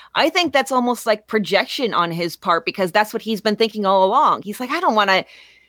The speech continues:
catch and possibly shoot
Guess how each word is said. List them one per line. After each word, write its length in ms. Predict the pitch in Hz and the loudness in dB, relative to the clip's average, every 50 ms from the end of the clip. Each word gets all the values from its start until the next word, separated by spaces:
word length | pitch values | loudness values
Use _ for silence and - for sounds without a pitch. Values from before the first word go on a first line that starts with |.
| _ _ _ _ | _ _ _ _
catch 400 | - - 240 226 226 247 254 - | -8 -2 0 2 2 2 2 0
and 120 | 226 202 185 | -2 -2 -2
possibly 800 | - - 202 233 247 226 240 226 202 226 214 202 202 196 - 175 | -2 0 0 0 0 -2 -8 -2 0 0 2 2 0 -2 -4 -6
shoot 760 | - - - - - - 208 226 269 302 311 285 - - - | -8 -8 -6 -6 -4 -2 0 2 2 2 2 0 -4 -10 -16